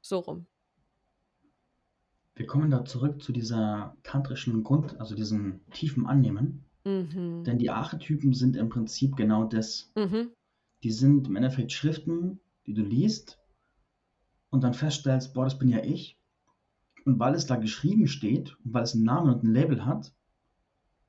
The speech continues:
Speaker 2: ist es plötzlich ein: "Wow, wenn es so da steht, dann kann ich's ja vielleicht sogar sein." Das heißt, die erlauben dir eine tiefe Selbstannahme und das Erkennen darin,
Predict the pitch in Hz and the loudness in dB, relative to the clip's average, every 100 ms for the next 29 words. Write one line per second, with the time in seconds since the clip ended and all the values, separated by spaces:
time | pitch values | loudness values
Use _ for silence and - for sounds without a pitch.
0 | _ _ - 135 - - 151 - 139 123 | _ _ 0 0 0 -2 -2 0 -2 2
1 | 123 113 147 175 123 117 113 - 135 135 | 2 4 2 2 2 2 0 2 4 4
2 | - 170 147 151 117 117 120 135 143 135 | 2 2 2 2 0 0 0 2 2 2
3 | - 127 127 123 127 180 - - _ _ | 0 -2 0 0 0 0 -2 -6 _ _
4 | _ _ _ _ - - 135 135 113 117 | _ _ _ _ -6 2 4 4 2 2
5 | 120 107 113 151 180 147 127 120 110 - | 2 4 4 4 4 4 6 4 2 -2
6 | 202 214 139 143 165 - 110 104 101 107 | -2 2 2 2 0 -2 -4 -4 -2 -4
7 | 104 107 110 - 120 - 160 170 156 135 | 0 0 -2 -4 -8 -2 -2 0 0 2
8 | 147 147 143 139 139 | 2 4 4 4 0